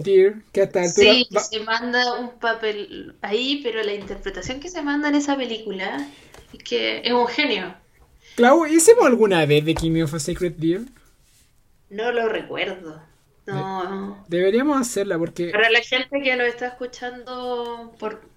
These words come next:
Speaker 2: eh, por primera vez o, o nos escucha hace poco, hubo un año que hicimos como más de cincuenta programas.
Speaker 1: Sí, sí, sí.
Speaker 2: O más de cincuenta películas, no sé, pero grabábamos todas las semanas y, y era una época en que los podcasts no eran tan populares.
Speaker 1: Sí.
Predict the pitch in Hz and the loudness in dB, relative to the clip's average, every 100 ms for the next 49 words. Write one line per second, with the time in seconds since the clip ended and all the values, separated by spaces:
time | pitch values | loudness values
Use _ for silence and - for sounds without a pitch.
0 | _ _ _ _ - 196 185 180 185 202 | _ _ _ _ -16 -10 -8 -8 -8 -6
1 | 196 196 208 220 214 226 226 208 180 - | -2 2 4 4 4 2 0 -4 -6 -6
2 | 185 185 - 226 220 202 190 214 233 220 | -8 -12 -10 -10 -10 -8 -6 -4 0 0
3 | 214 208 220 220 - 208 214 208 214 202 | 0 0 -2 -4 -6 -2 -2 -2 -8 -6
4 | 196 190 190 196 208 214 202 196 196 202 | -4 -2 0 0 0 -4 -2 -2 -2 -4
5 | 202 208 208 202 190 - - - - 127 | -6 -6 -6 -6 -8 -12 -18 -20 -16 -16
6 | 110 151 151 - - - _ _ - 185 | -16 -18 -20 -20 -20 -20 _ _ -10 -2
7 | 202 202 208 185 202 190 190 180 208 190 | 0 0 -2 -4 -6 -6 -8 -6 -6 -8
8 | 185 180 - 190 190 190 190 185 196 208 | -8 -8 -6 -6 -4 -2 0 2 2 0
9 | 208 - 208 208 214 214 202 202 202 208 | -2 -6 -2 0 0 -4 -4 -4 -4 -6
10 | 214 208 196 190 196 - - 202 208 214 | -8 -8 -10 -10 -12 -18 -4 0 4 4
11 | 208 208 214 220 220 208 202 214 208 220 | 4 2 0 -2 -4 -6 -6 -8 -6 -4
12 | 220 214 208 220 214 214 214 214 202 233 | 0 2 0 -4 -10 -8 -6 -4 -6 -8
13 | - _ _ _ - - | -14 _ _ _ -18 -16